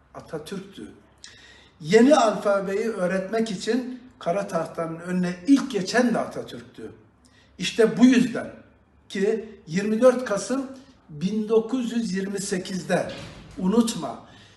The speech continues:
yirmi dört Kasım bin dokuz yüz yirmi sekizde milleti ona başöğretmenlik unvanını verdi.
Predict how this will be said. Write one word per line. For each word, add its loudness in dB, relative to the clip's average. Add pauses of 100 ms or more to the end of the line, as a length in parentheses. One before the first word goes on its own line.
yirmi 2
dört 2
Kasım -2 (360)
bin 6
dokuz 4
yüz -4
yirmi -4
sekizde -2 (520)
milleti 0 (140)
ona 2 (400)
başöğretmenlik 0
unvanını -4
verdi. -6